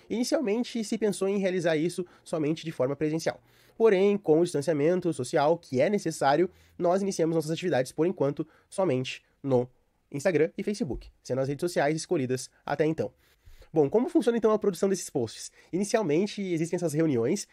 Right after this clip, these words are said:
e as reuniões elas definem os temas que serão trabalhados, tá?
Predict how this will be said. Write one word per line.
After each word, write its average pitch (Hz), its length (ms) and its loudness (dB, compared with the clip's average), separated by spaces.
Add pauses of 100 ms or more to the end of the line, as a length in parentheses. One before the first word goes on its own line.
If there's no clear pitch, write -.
(180)
e 143 120 -2
as 147 140 4
reuniões 156 480 0
elas 135 640 0
definem 160 420 -2
os 175 140 -2
temas 202 240 0
que - 60 -14
serão 202 160 2
trabalhados, 175 500 0 (180)
tá? 120 220 -2